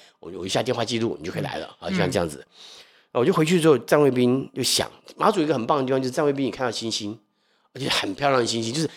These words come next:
Speaker 1: 银河。
Speaker 2: 没有光害。
Speaker 1: 没有光害，那个银河就叫银河，
Speaker 2: 嗯。
Speaker 1: 就是真的是像银河，
Speaker 2: 哦。
Speaker 1: 就是牛奶一样，Milky Way。哇，那个真的漂亮得不得了。
Speaker 2: 嗯。
Speaker 1: 我站卫兵就想一件事情，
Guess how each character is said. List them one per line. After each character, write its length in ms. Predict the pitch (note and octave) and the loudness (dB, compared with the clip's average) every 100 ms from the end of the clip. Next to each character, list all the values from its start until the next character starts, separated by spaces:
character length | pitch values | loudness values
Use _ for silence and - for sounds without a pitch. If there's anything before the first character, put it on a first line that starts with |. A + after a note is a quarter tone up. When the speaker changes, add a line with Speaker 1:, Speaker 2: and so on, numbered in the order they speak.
| - | -6
Speaker 1:
银 140 | C#3+ | 0
河。 60 | F#3+ | 2
Speaker 2:
没 20 | |
有 60 | - | 4
光 160 | F3+ | 0
害。 360 | E3+ F3+ C3+ A2 | 0 -2 -4 0
Speaker 1:
没 60 | D#3 | 2
有 40 | D#3 | 4
光 120 | D#3 | 4
害， 140 | F3 | 4
那 60 | F#3+ | 4
个 140 | A3+ | 4
银 140 | E3 G#3+ | 2 4
河 120 | E3 | 2
就 140 | D#3 | 2
叫 100 | G3 | 2
银 180 | D3 A#2+ | 2 0
河， 140 | C3 | 2
Speaker 2:
嗯。 40 | A#2 | 0
Speaker 1:
就 100 | F#3 | 0
是 100 | A3 _ | -6 _
真 140 | A#3 | 4
的 100 | A#3 | 4
是 160 | F#3 G3+ | 4 2
像 180 | G3+ D3+ | 0 2
银 200 | C3 D#3 | 2 2
河， 220 | B2+ G#2+ | 0 0
Speaker 2:
哦。 40 | |
Speaker 1:
就 100 | D3+ | 0
是 160 | G#3 - - | -4 -8 0
牛 260 | D3+ F3+ | 4 6
奶 180 | A#3 C3+ | 6 2
一 160 | B2+ E3 | 2 4
样， 180 | F#3 | 4
Milky 200 | D3 G3+ | 4 2
Way。 300 | - G3 B2 - - - _ - C4+ A#3+ A3 | 4 2 2 -2 -20 -20 _ -14 -10 -8 -4
哇， 260 | G#3+ C#3+ | -2 0
那 80 | F3+ | 2
个 60 | F#3+ | 2
真 120 | F3+ | 2
的 60 | E3 | 0
漂 240 | - F#3+ | 2 2
亮 40 | |
得 80 | F3+ | 2
不 120 | D#3 | 2
得 120 | D#3 D#3 | 4 4
了。 200 | G2+ - | 4 0
Speaker 2:
嗯。 120 | G3 E3 | -10 -6
Speaker 1:
我 100 | G2+ | -2
站 180 | E3+ D3 | 2 2
卫 60 | |
兵 160 | C3+ C3+ | 2 0
就 40 | |
想 200 | B2 - | 0 -4
一 60 | F2 | -6
件 120 | G#2 | -4
事 140 | - | -4
情， 160 | - - | -6 -12